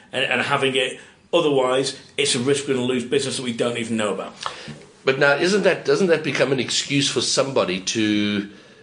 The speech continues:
Speaker 2: uh, because risk is a big thing on social media, and they say, You know what, the risk is too great, let's rather, no one go on LinkedIn, let's not be there, uh,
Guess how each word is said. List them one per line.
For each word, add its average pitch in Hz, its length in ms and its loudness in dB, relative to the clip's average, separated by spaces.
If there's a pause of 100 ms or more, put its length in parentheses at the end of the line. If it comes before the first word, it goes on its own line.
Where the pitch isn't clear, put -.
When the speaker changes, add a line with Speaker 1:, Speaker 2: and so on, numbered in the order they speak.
(260)
Speaker 2:
uh, - 360 -2
because 139 340 0
risk 143 240 2
is 120 100 -2
a 113 60 2
big 110 200 0
thing 107 140 0
on 98 120 2
social 101 360 2
media, 95 220 2
and 95 80 2
they 107 60 2
say, 143 160 4
You 147 80 6
know 135 140 6
what, 110 200 2 (160)
the 117 120 2
risk 175 220 4
is 131 140 0
too 135 140 0
great, 123 260 4
let's 135 180 4
rather, 120 380 4 (220)
no 143 220 6
one 151 180 6
go 120 180 6
on 110 140 4
LinkedIn, 110 380 2
let's 123 220 2
not 139 240 4
be 117 180 0
there, 104 360 2 (300)
uh, 98 800 2